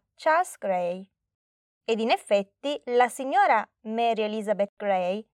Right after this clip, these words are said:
non apprezzava il tè Earl Grey, trovandone il gusto troppo forte.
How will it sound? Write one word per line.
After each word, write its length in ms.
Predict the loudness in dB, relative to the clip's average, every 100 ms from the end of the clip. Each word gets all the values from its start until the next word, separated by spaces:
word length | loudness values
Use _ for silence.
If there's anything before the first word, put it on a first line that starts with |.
| _ -2
non 180 | 2
apprezzava 640 | 2 2 -2 0 2 4 4
il 160 | 2
tè 320 | 0 0 0 _
Earl 300 | -2 -2 -2
Grey, 500 | -2 0 -2 -6 -12 _ _ 2
trovandone 640 | 4 6 4 0 -2 -2
il 80 | -2
gusto 580 | -6 -6 -2 -2 -2 _
troppo 340 | -6 -2 -2
forte. 580 | -2 -2 -2 -4 -10